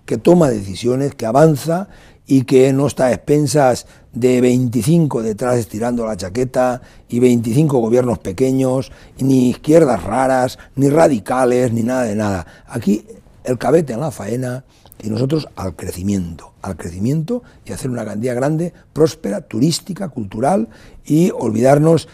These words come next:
de todo el repertorio que existe y que el panorama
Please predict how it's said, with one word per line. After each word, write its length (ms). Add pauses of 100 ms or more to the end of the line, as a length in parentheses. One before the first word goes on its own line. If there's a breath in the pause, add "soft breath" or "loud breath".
(140 soft breath)
de 220
todo 600
el 80
repertorio 1000 (240 soft breath)
que 600 (360 soft breath)
existe 920
y 140
que 380
el 120
panorama 600